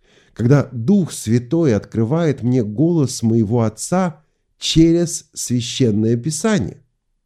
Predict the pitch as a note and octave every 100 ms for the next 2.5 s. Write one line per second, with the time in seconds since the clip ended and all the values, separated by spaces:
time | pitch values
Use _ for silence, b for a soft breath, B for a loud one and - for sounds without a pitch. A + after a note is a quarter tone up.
0 | _ _ _ _ _ _ _ _ _ _
1 | _ _ _ - B1+ - G2+ C3+ - F2
2 | C2+ C2+ B1+ E2+ A#2